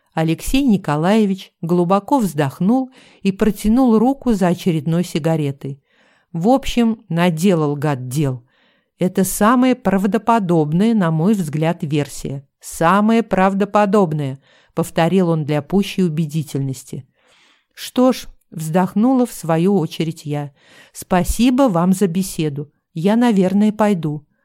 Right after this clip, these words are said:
«Вы возвращаетесь в город?» спросил Абрамов. «Да, мне ведь завтра предстоит продолжить свое дело». «Так и не посетите музей?»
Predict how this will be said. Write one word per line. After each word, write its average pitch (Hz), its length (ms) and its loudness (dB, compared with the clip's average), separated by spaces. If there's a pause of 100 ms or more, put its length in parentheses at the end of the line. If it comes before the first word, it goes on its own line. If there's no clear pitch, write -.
(480)
«Вы 185 500 0
возвращаетесь 185 1120 0
в 160 120 -4
город?» 185 360 0 (180)
спросил 175 540 -4
Абрамов. 151 560 -4 (600)
«Да, 214 360 2
мне 214 260 4
ведь 202 200 2
завтра 214 440 2
предстоит 202 720 0
продолжить 190 640 0
свое 160 300 -2
дело». 139 440 -4 (580)
«Так 226 260 2
и 240 40 4
не 233 100 6
посетите 254 720 0
музей?» 185 600 2